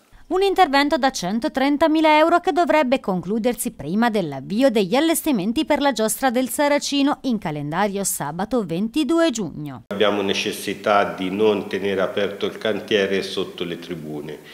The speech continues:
Speaker 2: e quindi stiamo correndo e facendo le cose al meglio. Le nostre ditte sono ditte di grande affidabilità e quindi speriamo di riuscire in questo intento avventuroso.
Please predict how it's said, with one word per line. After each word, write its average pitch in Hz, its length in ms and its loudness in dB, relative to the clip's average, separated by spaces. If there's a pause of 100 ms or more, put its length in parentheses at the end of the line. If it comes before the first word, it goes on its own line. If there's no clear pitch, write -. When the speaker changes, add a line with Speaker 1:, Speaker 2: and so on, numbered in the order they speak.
(160)
Speaker 2:
e - 160 -16
quindi 107 300 -4
stiamo 90 440 -4
correndo 95 960 -4 (240)
e 92 100 -6
facendo 95 520 -4
le 90 160 -4
cose - 320 -4
al 92 180 -4
meglio. 90 440 -4
Le 87 120 -4
nostre 87 400 -8
ditte 95 320 -8
sono 82 280 -10
ditte 80 600 -10
di 78 140 -16
grande 85 320 -4
affidabilità 98 1200 -4
e - 160 -6
quindi 104 260 -4
speriamo 101 760 2
di 90 400 -4 (100)
riuscire 87 560 -6
in 82 140 -8
questo - 320 -6
intento 87 560 -6
avventuroso. 76 880 -12